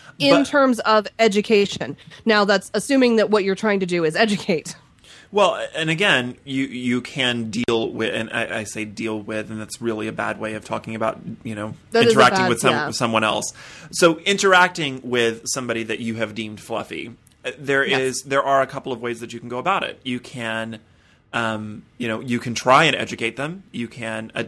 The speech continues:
Speaker 2: attempt to, you know, politely instruct them in, in the three different ways that you were talking about. You can, um, you know, attempt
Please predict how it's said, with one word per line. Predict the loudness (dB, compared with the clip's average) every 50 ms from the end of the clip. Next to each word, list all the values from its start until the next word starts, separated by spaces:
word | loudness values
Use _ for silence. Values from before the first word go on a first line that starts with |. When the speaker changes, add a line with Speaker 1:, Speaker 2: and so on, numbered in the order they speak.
| -6 -4
Speaker 2:
attempt | -4 -4 -4 -2 -2 -2 -2 -4 -8 -12 -10 -8 -4 -2
to, | 0 2 2 2 2 0 0 -2 -6 -12 -20 -20 -20 -10
you | -8 -2
know, | -2 -2 -2 -2 -6 _ _ _ _ _ _ _ -20 -20 -14 -6
politely | -2 0 2 4 6 6 4 4 2 0 0 0 0 -2 -4 -6
instruct | -6 -4 -2 -2 -2 -2 -2 -2
them | -4 -2
in, | 0 -2 -2 -2
in | -2 -4 -2 -2
the | -2 -4
three | -2 -2 -2 -2
different | -2 -4 -8 -8 -8
ways | -8 -8 -8
that | -10 -8
you | -8
were | -10 -6
talking | -4 -6 -6 -6 -6
about. | -6 -4 -4 -6
You | -8 -12
can, | -10 -8 -8 -8 -8 -8 -6
um, | -6 -4 -4 -6 -8 -12 -14 _ _ _ _ _ _ _ _ _ _ _ _ _ _ _ -4
you | -2 -2
know, | 0
attempt | 0 -2 -6 -6 -4 -4 -4 -4 -4